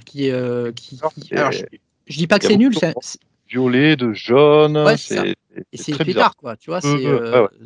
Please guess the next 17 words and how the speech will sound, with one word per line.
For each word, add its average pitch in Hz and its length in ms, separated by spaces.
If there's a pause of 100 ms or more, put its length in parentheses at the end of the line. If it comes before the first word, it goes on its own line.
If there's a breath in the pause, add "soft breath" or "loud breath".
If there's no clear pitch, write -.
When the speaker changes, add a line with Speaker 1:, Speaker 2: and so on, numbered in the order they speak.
(240)
Speaker 1:
c'est - 140
Speaker 2:
Ouais, 113 80
ouais. 98 40
Speaker 1:
fluo, 220 240
quoi. 120 200
<laughs> - 60
Tu - 100
vois, - 320
donc, 214 260
euh, 214 80 (480 loud breath)
Speaker 2:
Ouais, 175 160
ouais, 165 60
Speaker 1:
donc, 151 180 (100)
Speaker 2:
c'est 113 60
ça. 135 80
Speaker 1:
euh, 135 100
voilà. 143 200